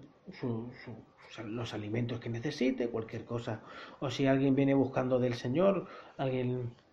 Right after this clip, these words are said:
pues se le pueda atender. Pero si algún hermano de la iglesia viene allí para no dejarme solo, pues yo le voy a invitar a que se vuelva a su casa, porque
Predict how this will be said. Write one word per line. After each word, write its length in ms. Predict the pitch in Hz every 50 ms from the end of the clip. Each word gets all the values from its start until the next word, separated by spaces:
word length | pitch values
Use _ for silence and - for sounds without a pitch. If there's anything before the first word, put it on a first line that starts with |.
| _ _ _ - - - _ _
pues 260 | 127 117 - - - -
se 140 | - - 139
le 120 | 131 127
pueda 440 | 135 135 135 135 131 135 135 135 - -
atender. 460 | 131 123 - 110 110 107 98 - - - - _ _ _ _ _ _ _ _ _ _ _ _ _ _ _ _ 160
Pero 160 | - 151 151 -
si 120 | 151 151
algún 240 | 143 139 165 175 180
hermano 360 | 180 175 180 185 185 185 180
de 80 | 180 175
la 60 | 175
iglesia 360 | 175 180 190 190 - 131 110
viene 260 | 104 120 139 151 160
allí 260 | 156 151 165 202 202
para 260 | 190 - - 117 107 110
no 120 | 147 160
dejarme 380 | 170 170 - 160 170 175 180 165
solo, 460 | - 170 147 165 175 190 - - - - - - - - - - - - - _
pues 160 | - 151 143
yo 80 | 143 147
le 140 | 147 156 147
voy 160 | 156 160 160
a 40 | 160
invitar 360 | 156 160 160 156 165 160 165
a 100 | 170 156
que 100 | 156 151
se 120 | - 147
vuelva 380 | 131 123 127 127 127 131 139 135
a 240 | - - 143 127 -
su 180 | - 117 110
casa, 340 | - 123 131 - - 117 -
porque 400 | - 107 110 - 127 120 120 -